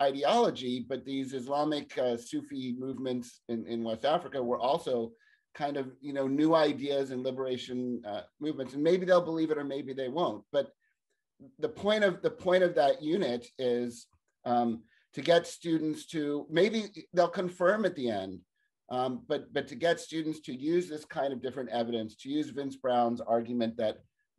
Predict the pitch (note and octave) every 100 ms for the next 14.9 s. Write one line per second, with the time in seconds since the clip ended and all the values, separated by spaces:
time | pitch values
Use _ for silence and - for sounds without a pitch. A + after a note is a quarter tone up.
0 | - A#2+ C3+ C3+ B2+ A#2 A#2 _ - A#2+
1 | C3 C#3 C3+ C#3+ B2+ B2 A#2+ B2 B2 A2
2 | A#2 A2+ A#2 A2+ A#2+ A2+ - A2+ A2+ A2
3 | G#2 A#2+ A#2 A#2 A2 G#2+ G2+ G2+ - A2
4 | A2+ B2 C3 C#3 C#3+ C#3+ C#3 C3 A#2 C#3
5 | C3 B2+ A2+ G#2+ - B2 A#2+ A#2 G#2+ G#2+
6 | G#2+ - F#2+ G2 C#3+ D#3+ A#2 E2+ F2+ -
7 | _ _ _ - A2+ A2 C3+ C3+ E3+ -
8 | - A#2+ A2+ A2+ - - G#2+ G#2 A2+ F#2
9 | G#2 G2 G2 G2+ G2 F#2+ F#2 F2 F2+ -
10 | _ _ _ _ _ G2+ G2 G2 F#2 F#2+
11 | _ _ _ _ _ _ _ _ - -
12 | C#3 D#3 - D#3+ E3+ C3 D3 D#3 B2+ C3+
13 | C3+ B2 A#2+ B2 A#2+ A#2+ A#2+ A#2+ A#2 B2
14 | A#2 A2+ A2 G#2+ A2+ A2 - F#2